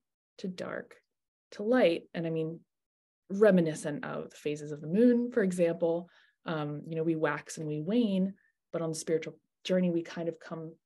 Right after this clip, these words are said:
you know, we, we try to get closer to a space of balance. And, uh, this is also something that I've discovered too. Right now, we're very much living in a time of extremes. So when you come to a space of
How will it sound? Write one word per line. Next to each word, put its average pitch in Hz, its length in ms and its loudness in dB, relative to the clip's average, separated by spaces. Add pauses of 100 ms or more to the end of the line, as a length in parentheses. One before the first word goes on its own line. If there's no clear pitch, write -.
(140)
you 175 80 -6
know, 165 100 -4
we, 160 240 -6
we 175 180 -2 (140)
try 190 220 -2
to 185 60 2
get 170 200 0
closer 170 360 -4
to 160 180 -10
a 156 40 -4
space 147 420 -4 (680)
of - 140 -12 (160)
balance. 196 680 2
And, 165 280 0
uh, 151 380 0
this 190 180 -4
is 254 180 -2
also 190 260 -4
something 170 380 -6
that 151 100 -4
I've 147 120 -6
discovered 147 600 -10
too. 214 500 0 (180)
Right 185 260 0
now, 190 300 0
we're 185 120 0
very 175 220 0
much 190 260 -2
living 170 540 0
in 151 80 -6
a 151 60 -6
time 160 320 -8
of 147 120 -6
extremes. 190 1000 -2 (600)
So 180 680 2 (220)
when 190 300 4
you 190 120 4
come 190 400 -4
to 208 160 -6
a 196 40 -2
space 180 440 -4
of 165 140 -4